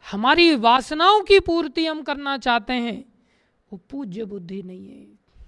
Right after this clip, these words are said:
अगर वासनाओं की पूर्ति को हटा करके पूज के कोई दिखाए, देवी स्वरूप से पूज करके कोई दिखाए,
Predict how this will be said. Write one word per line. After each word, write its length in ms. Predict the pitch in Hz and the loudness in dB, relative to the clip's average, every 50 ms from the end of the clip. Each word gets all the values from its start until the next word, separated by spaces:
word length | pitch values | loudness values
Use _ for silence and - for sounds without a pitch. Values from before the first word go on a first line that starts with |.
| - - _ _ _ _ _ _ _ _ _ _ _ _ _ _ _ _ _ _ _ _ _ _ - | -20 -20 _ _ _ _ _ _ _ _ _ _ _ _ _ _ _ _ _ _ _ _ _ _ -16
अगर 240 | 196 202 208 220 208 | -14 -12 -10 -10 -10
वासनाओं 560 | 185 180 180 208 202 - 233 240 262 269 262 | -10 -10 -12 -12 -12 -14 -14 -12 -12 -12 -12
की 120 | 226 254 240 | -14 -14 -14
पूर्ति 440 | 214 - 220 226 220 214 - 247 | -14 -12 -12 -12 -12 -12 -12 -14
को 140 | 247 - 226 | -12 -12 -12
हटा 340 | 165 143 156 151 - 180 226 | -14 -14 -14 -12 -10 -10 -8
करके 320 | 240 - 311 302 - 294 | -8 -10 -12 -10 -12 -12
पूज 280 | 240 226 233 226 208 202 | -12 -10 -10 -12 -12 -12
के 120 | - 233 | -14 -16
कोई 200 | 214 - 208 202 | -14 -12 -12 -10
दिखाए, 500 | 180 175 180 - - - 156 156 - 220 _ _ _ _ _ _ _ _ _ _ _ _ _ _ _ _ _ _ _ _ _ _ _ _ _ _ _ _ _ _ 202 | -10 -10 -10 -10 -10 -10 -12 -14 -18 -20 _ _ _ _ _ _ _ _ _ _ _ _ _ _ _ _ _ _ _ _ _ _ _ _ _ _ _ _ _ _ -14
देवी 440 | 180 151 180 214 233 233 262 262 226 | -10 -8 -6 -6 -6 -6 -6 -8 -8
स्वरूप 360 | - - 202 208 247 302 302 | -8 -8 -6 -6 -6 -8 -10
से 200 | - - 302 285 | -10 -10 -10 -10
पूज 260 | - 254 233 220 202 | -8 -8 -10 -10 -10
करके 340 | - 226 214 196 - - 202 | -12 -14 -14 -12 -14 -16 -14
कोई 200 | - 208 190 196 | -12 -12 -12 -12
दिखाए, 320 | 175 202 - - - 240 | -14 -14 -14 -14 -16 -16